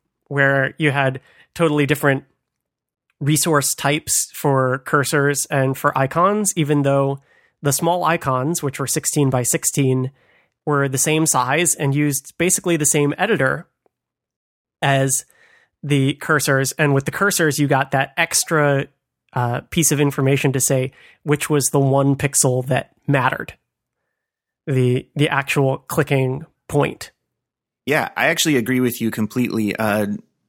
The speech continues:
Speaker 2: again, similarly, my experience with, uh, getting into icons as, uh, resource files came through ResEdit, where icons were separate from cursors. And it wasn't until I started thinking about, um,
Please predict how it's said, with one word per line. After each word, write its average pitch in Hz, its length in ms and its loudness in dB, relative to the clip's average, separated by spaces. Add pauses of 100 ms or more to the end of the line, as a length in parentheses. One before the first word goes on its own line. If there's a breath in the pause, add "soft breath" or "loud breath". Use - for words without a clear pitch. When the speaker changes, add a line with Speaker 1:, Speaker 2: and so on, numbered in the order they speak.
(280)
Speaker 2:
again, 117 640 0
similarly, 117 540 0
my 107 480 -2 (160)
experience 123 580 0
with, 107 400 -4 (540)
uh, 107 260 -2 (180)
getting 127 260 0
into 123 440 -2
icons 104 720 -2
as, 101 500 -2 (420)
uh, 101 280 -4
resource 120 420 0
files 107 520 -2
came 127 280 -2
through 120 160 -4
ResEdit, 110 500 0
where 104 300 -4
icons 101 340 -6
were - 80 -6
separate - 380 -6
from - 160 -10
cursors. 110 520 -2 (260 soft breath)
And 120 100 -2
it 123 40 0
wasn't 143 280 0
until 135 240 -2
I 123 60 2
started 117 380 -2
thinking 113 320 -4
about, 107 460 -2 (580)
um, 104 380 -4